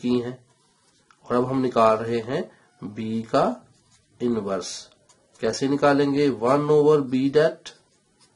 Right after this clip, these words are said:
और आगे साथ मल्टीप्लाई क्या होना है,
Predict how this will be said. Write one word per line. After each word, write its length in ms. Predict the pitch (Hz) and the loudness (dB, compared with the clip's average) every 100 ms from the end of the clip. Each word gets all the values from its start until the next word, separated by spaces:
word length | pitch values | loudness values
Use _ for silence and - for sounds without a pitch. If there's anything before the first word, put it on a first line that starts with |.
| _ _ _ _ _ _ _ _ - | _ _ _ _ _ _ _ _ -8
और 180 | 117 | -2
आगे 320 | 117 113 110 123 | 2 2 2 0
साथ 300 | 127 120 120 | 2 0 2
मल्टीप्लाई 540 | 113 110 123 131 135 | -2 0 0 0 0
क्या 200 | 127 139 | 2 0
होना 320 | 139 135 131 | 2 0 0
है, 200 | 131 131 | 0 -2